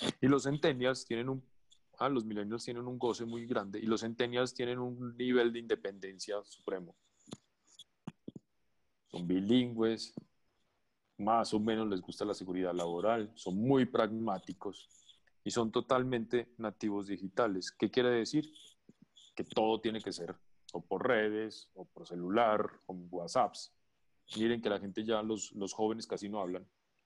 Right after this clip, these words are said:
Miren que prefieren mandarse un mensaje de audio que llamar.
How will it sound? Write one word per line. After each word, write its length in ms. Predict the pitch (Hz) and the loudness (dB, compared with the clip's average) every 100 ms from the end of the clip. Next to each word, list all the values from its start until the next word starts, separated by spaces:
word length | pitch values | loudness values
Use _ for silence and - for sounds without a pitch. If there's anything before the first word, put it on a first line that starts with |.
| - | -8
Miren 180 | 101 | -6
que 80 | 110 | -6
prefieren 340 | 104 98 101 104 | -6 -4 -4 -4
mandarse 360 | 98 92 92 | -4 -4 -4
un 60 | 110 | -4
mensaje 340 | 113 110 107 | 0 0 2
de 80 | 117 | 2
audio 200 | 110 110 | 0 -2
que 120 | - | -6
llamar. 340 | 87 90 87 | -6 -4 -6